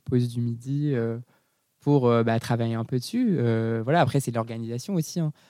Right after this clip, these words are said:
Euh, mais, euh, c'est vrai que si on se lance dans l'alternance, enfin, là, du coup, je parle à, les,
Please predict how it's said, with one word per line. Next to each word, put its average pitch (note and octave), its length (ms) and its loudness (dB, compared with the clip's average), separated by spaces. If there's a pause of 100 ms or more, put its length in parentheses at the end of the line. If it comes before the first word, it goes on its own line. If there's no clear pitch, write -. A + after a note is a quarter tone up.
(300)
Euh, A#2 340 4
mais, D3+ 380 6
euh, A#2+ 420 4 (500)
c'est - 160 0
vrai B2+ 160 4
que B2+ 140 8
si - 180 2
on D3+ 100 6
se - 100 0
lance C#3 160 4
dans B2 100 2
l'alternance, A2+ 460 0
enfin, A2 180 -4
là, A2+ 160 -6
du A2+ 100 -16
coup, C3+ 120 -10
je C3 80 -14
parle A2+ 220 -8
à, A#2+ 200 -14 (340)
les, B2 80 -10